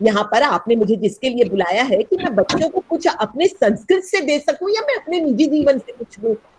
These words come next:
तो सर वो बात बिल्कुल सही है कि लोग ग्रहण भी नहीं करना चाह रहे।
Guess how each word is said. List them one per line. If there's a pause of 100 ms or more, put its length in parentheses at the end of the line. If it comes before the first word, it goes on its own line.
(140)
तो
सर
वो
बात
बिल्कुल
सही
है
कि
लोग (460)
ग्रहण
भी
नहीं
करना
चाह
रहे।